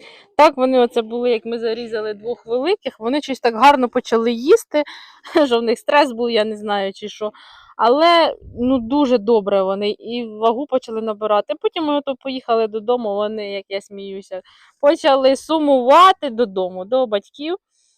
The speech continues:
Почали сумувати <laughs> за нами, чи що, і все. Зараз оце так погано їдять, тільки хочуть гарбузика, а на тому ж гарбузі що, вони не дуже ж вони і ростуть.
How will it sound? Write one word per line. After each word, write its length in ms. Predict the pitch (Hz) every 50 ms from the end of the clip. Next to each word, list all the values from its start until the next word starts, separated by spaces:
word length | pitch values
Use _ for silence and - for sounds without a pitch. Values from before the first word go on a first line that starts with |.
| _ _ _ _ _ _ _ _ _ _
Почали 440 | - 302 294 - 339 339 339 370 381
сумувати 1000 | 359 - - 320 302 302 311 311 277 285 339 359 381 403 403 _ - 359 359 381
<laughs> 120 | 370 285 302
за 160 | 330 370 381
нами, 460 | 339 339 349 359 320 302 285 302 294
чи 180 | - - 302 302
що, 360 | - - 277 294 302 302 285 -
і 140 | - - 285
все. 400 | 277 - - - - 214 196 196
Зараз 420 | 214 220 285 330 339 294 277 - -
оце 240 | 254 247 - 262 247 _
так 220 | - - 359 _ _
погано 400 | - 254 240 247 240 233 233 226
їдять, 280 | 220 214 208 202 202 202
тільки 240 | - 233 214 226 214
хочуть 360 | - 226 208 - - 196 208
гарбузика, 920 | 208 208 214 202 196 208 262 349 440 466 440 339 294 277 269 - 247 240 233 _ _ _ _ _ _ _ _ _ -
а 140 | 240 240
на 100 | 247 262
тому 300 | 254 - 302 277 269 247
ж 60 | 233 226
гарбузі 480 | 240 233 240 220 220 240 233 220 233
що, 200 | 220 - - 180
вони 220 | 175 175 175 190 196
не 120 | 202 208
дуже 320 | 208 220 247 254 240 220
ж 100 | 214 - -
вони 320 | 202 202 208 208 208 220 _
і 240 | - 247 262 285 262
ростуть. 880 | 226 220 240 247 247 - - _ _ _ - 160 160 165 _ _ _